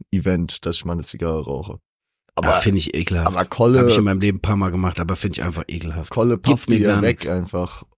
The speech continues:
Speaker 1: Also, mm, ein nach der, ich weiß halt nicht, ob das, ob das auch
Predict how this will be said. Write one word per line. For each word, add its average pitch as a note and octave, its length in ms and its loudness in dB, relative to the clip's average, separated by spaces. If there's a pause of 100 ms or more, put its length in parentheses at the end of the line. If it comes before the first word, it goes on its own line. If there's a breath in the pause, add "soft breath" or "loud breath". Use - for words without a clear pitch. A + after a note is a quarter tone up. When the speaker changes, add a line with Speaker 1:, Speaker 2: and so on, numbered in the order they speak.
(100)
Speaker 1:
Also, F2 360 -4 (280)
mm, A#1 340 -10 (300)
ein G2+ 220 0
nach G2+ 120 0
der, F#2 220 2
ich A#2 120 4
weiß C#3 200 4
halt C4+ 160 -2
nicht, G#2 180 0
ob G2+ 100 -2
das, A#2+ 200 -4 (160)
ob - 60 -20
das A2 200 -8
auch C#3+ 260 0